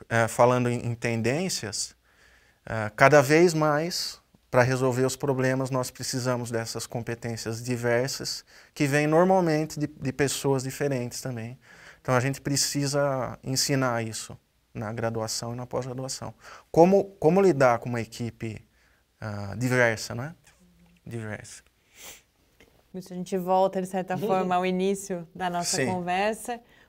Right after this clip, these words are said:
Speaker 2: Nosso tempo acabou aqui hoje. Queria agradecer por essa conversa e dizer que é uma honra pro Paideia a gente encerrar aí o ano, ah, falando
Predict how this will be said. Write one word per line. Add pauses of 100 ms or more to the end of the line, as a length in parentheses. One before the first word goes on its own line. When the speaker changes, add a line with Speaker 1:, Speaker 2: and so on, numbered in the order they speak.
(120)
Speaker 2:
Nosso
tempo
acabou
aqui
hoje.
Queria (480)
agradecer
por
essa
conversa
e
dizer
que
é
uma
honra
pro
Paideia
a
gente
encerrar
aí
o
ano, (320)
ah, (200)
falando